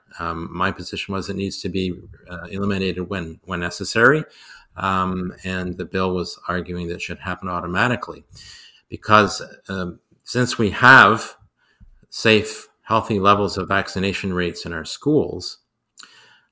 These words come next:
um, I don't believe we should be denying public education to children just because of the beliefs of their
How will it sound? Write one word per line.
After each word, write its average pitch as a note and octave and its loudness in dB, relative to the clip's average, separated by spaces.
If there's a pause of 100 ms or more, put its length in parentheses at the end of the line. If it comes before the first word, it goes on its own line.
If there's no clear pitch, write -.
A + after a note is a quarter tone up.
(140)
um, F2 -6 (1000)
I A2 2
don't A#2+ 2
believe F2 -4
we G2+ -2
should F#2 -4
be F#2 -2 (320)
denying F#2+ 4 (720)
public G2+ 2
education F#2+ -2 (100)
to F#2 -4
children F2+ 0 (100)
just - -8
because - -12
of F2 -10
the F2 -8
beliefs F2+ -4
of D#2+ -10
their D#2+ -6